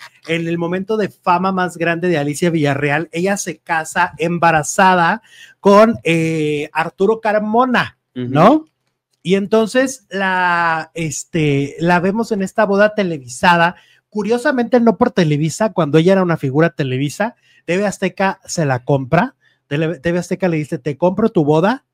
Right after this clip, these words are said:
Speaker 1: y entonces le hacen muchos especiales y todo,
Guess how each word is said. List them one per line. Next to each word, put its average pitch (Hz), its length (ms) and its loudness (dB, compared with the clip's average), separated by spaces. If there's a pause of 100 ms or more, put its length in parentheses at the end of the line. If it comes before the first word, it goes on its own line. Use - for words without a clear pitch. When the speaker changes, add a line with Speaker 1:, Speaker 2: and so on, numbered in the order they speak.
(200)
Speaker 1:
y 175 140 -4
entonces 170 600 -8
le 165 160 -8
hacen 196 360 -4 (340)
muchos 233 400 -6
especiales 180 1040 0
y 139 100 -10
todo, 185 420 -2